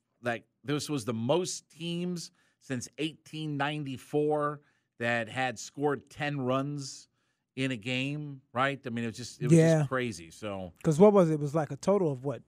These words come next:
Speaker 2: Tw-, how many teams was it?
Speaker 1: I think
Speaker 2: Wasn't
Speaker 1: it was like ten or
Speaker 2: Tw-,
Speaker 1: twelve
Speaker 2: I
Speaker 1: or
Speaker 2: was about to
Speaker 1: something
Speaker 2: say,
Speaker 1: like
Speaker 2: it was
Speaker 1: that.
Speaker 2: double digit
Speaker 1: Mm-hmm.
Speaker 2: teams that did double digit, yeah.
Speaker 1: Yeah, so, um, crazy. And again, twenty-nine runs in a baseball game.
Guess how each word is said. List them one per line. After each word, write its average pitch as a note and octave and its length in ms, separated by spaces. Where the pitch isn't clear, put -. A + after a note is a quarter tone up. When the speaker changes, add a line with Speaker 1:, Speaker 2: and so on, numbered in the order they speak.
Speaker 2:
Tw-, - 200
how D#3 120
many F3+ 140
teams F#3+ 300
was G3+ 200
it? G#3+ 100
Speaker 1:
I G#3+ 80
think F3+ 60
Speaker 2:
Wasn't - 160
Speaker 1:
it D#3 40
was B2 120
like G2+ 180
ten B2+ 260
or A#2+ 80
Speaker 2:
Tw-, - 120
Speaker 1:
twelve A#2 240
Speaker 2:
I - 20
Speaker 1:
or E3 60
Speaker 2:
was F3 100
about F#3+ 100
to F3+ 60
Speaker 1:
something - 60
Speaker 2:
say, A3+ 80
Speaker 1:
like F3+ 60
Speaker 2:
it D#3 40
was C#3 80
Speaker 1:
that. C3+ 60
Speaker 2:
double G3 200
digit D#3 400
Speaker 1:
Mm-hmm. C3 300
Speaker 2:
teams D#3+ 460
that C#3 260
did D3+ 260
double D3+ 240
digit, C#3+ 420
yeah. C#3+ 320
Speaker 1:
Yeah, A2 260
so, G#2 360
um, G2+ 540
crazy. B2+ 520
And A2+ 80
again, B2 320
twenty-nine E3 640
runs A#2 340
in A2+ 80
a G#2 40
baseball G2+ 420
game. F#2 320